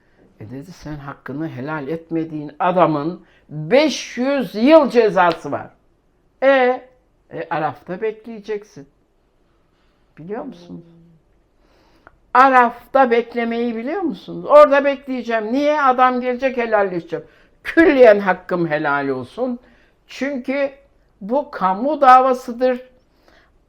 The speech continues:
Allah kuluna zulmedenin,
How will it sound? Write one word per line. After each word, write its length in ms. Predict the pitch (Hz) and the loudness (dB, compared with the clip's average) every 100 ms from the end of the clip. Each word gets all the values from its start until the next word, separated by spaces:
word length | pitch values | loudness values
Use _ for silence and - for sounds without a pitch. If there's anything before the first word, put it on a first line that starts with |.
| - | 2
Allah 680 | 233 254 247 240 240 262 254 - - | 6 8 6 2 4 4 4 -6 -4
kuluna 680 | 247 233 233 233 233 226 | -2 2 2 4 6 6
zulmedenin, 1200 | 208 175 254 320 285 214 196 180 175 170 202 240 | 4 -2 2 2 2 0 -2 0 0 0 -2 -6